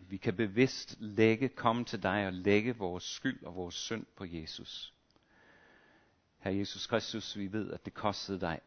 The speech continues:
alt. Og du blev denne her forurenede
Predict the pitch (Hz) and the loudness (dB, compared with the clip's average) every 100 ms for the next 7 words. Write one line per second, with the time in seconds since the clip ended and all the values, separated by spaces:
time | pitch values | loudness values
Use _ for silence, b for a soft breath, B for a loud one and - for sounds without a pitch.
0 | - 104 - - - - - - _ _ | -6 -6 -6 -12 -10 -10 -12 -18 _ _
1 | b b b b b b b - 101 117 | b b b b b b b -16 -8 -6
2 | 110 123 117 113 101 101 104 90 - 104 | 0 0 2 0 0 0 -2 -4 -2 0
3 | 95 87 98 92 101 92 95 | 0 0 -2 -2 -4 -4 -6